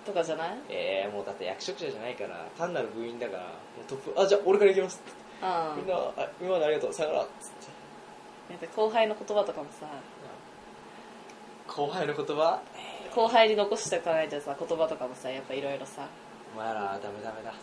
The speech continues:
Speaker 1: そうそう、お前らは本当に。
Speaker 2: いや、それ言えばいいじゃないですか。
Speaker 1: <laughs> そう。
Speaker 2: うん、あの、
Speaker 1: お前らは一冊ずつ雑誌を買えっつって。
Speaker 2: <laughs> あの、一人一人の先輩の言葉でそれを言うんですよね。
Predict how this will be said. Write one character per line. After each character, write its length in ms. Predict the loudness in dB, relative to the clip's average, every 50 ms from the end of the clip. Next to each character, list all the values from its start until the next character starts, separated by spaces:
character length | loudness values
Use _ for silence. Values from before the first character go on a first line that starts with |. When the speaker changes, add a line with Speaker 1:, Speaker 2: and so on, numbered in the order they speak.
| -16 -18 -18 -18 -16 -14 -10
Speaker 1:
そ 60 | -10
う 40 | -10 -8
そ 80 | -8
う、 20 | -10 -8 -8 -4
お 40 |
前 240 | 0 4 6 8 8 8
ら 120 | 8 6
は 120 | 4 2
本 220 | 0 -2 -6 -6 -4 -2
当 100 | -2 -2
に。 220 | -2 -2 -2 -4 -4 -6 -10 -16 -18 -18 -18 -18 -18 -18 -18 -18 -18 -18 -16 -10 -6
Speaker 2:
い 40 | -4
や、 40 | -4
そ 240 | -4 -4 0 0 2
れ 80 | 2 2
言 140 | 0 -2
え 20 | 0
ば 100 | 0 0
い 40 | 0
い 20 |
じ 60 | 0
ゃ 20 | -2
な 60 | -10
い 20 | -12 -14 -14 -14 -14 -14 -14 -12 -10
で 60 | -6 -2
す 60 | 0
か。 60 | 0 0 0 -4 -8 -10
Speaker 1:
<laughs> 80 | -12 -12
そ 60 | -6
う。 40 | 0
Speaker 2:
う 20 |
ん、 100 | 6 6 6
あ 40 |
の、 140 | 8 10 8 10
Speaker 1:
お 60 | 12
前 260 | 12 12 12 12 12
ら 100 | 12 12
は 80 | 12 12
一 180 | 12 8 4 0
冊 320 | 4 6 6 6 6 0
ず 60 | -6 -6
つ 160 | -6 0 6
雑 200 | 6 6 6 6
誌 160 | 6 6 6
を 80 | 8 12
買 220 | 12 12 12 12
え 20 | 12
っ 40 | 8
つ 60 | -2
っ 20 | -2 4 6 6
て。 240 | 8 8 6 4 4 0 -12 -16 -18 -18 -18 -18 -18 -18 -18 -16 -16 -16 -16 -16 -16 -18 -16 -10 2 10 12
Speaker 2:
<laughs> 420 | 12 12 12 12 12 12 12 12
あ 100 | 12 12
の、 60 | 12 10 8 2 2 6 6 6 6
一 60 | 6 10
人 140 | 12 12 12
一 40 | 12
人 120 | 12 10 10
の 60 | 10
先 220 | 12 12 12 12 12
輩 120 | 12 12
の 60 | 12 12
言 200 | 12 10 6 8
葉 80 | 10 10
で 80 | 10
そ 120 | 10 10 10
れ 80 | 10
を 20 | 10
言 80 | 8 6
う 20 |
ん 40 | 2
で 80 | 0 -2
す 60 | -2
よ 60 | -6
ね。 60 | -6